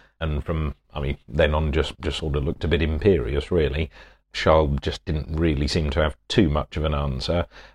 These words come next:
Tyre wear just seemed to get worse and worse and worse for Charles, and then, uh, then got through it and seemed to, um, seemed to get through the graining phase okay, but could only match Verstappen's pace. So if, um,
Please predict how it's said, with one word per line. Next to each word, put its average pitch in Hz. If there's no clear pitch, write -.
Tyre 85
wear 80
just 76
seemed 78
to 71
get 76
worse 80
and 78
worse 80
and 76
worse 82
for -
Charles, 82
and 90
then, 90
uh, 92
then 123
got -
through 76
it 82
and 90
seemed 85
to, 85
um, 82
seemed 92
to 76
get -
through 92
the 69
graining 71
phase 67
okay, 71
but 78
could 85
only 78
match -
Verstappen's -
pace. 65
So 82
if, 80
um, 85